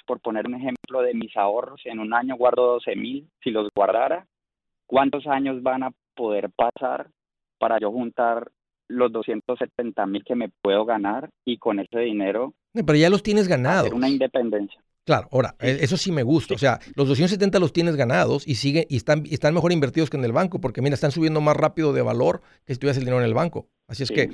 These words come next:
Speaker 2: mantenerlo en el real estate que lo tienes es, es buena opción.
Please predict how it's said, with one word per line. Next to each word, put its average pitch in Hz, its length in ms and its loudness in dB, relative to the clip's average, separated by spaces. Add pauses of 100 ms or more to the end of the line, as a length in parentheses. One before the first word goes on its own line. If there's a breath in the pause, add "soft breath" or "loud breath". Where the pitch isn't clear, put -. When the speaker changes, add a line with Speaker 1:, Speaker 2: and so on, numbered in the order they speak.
Speaker 2:
mantenerlo 131 480 0
en 180 80 2
el 151 140 2
real 156 220 0
estate 127 200 -4
que 143 100 -2
lo 120 120 0
tienes 151 420 -2
es, 131 160 0 (160)
es 135 140 -2
buena 135 340 2
opción. 135 480 -2